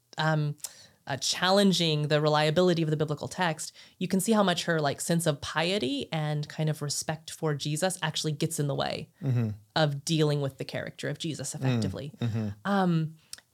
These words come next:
Speaker 1: similarly with Kingsley, for all of the ways he kind of tries to help you see Jesus through Alton's story,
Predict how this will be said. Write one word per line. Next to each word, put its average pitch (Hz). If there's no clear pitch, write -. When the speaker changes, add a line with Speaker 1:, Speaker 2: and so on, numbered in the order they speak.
Speaker 1:
similarly 214
with 175
Kingsley, 185
for 170
all 190
of 190
the 185
ways 170
he 185
kind 165
of 156
tries 165
to 165
help 160
you 156
see 160
Jesus 156
through 147
Alton's 147
story, 151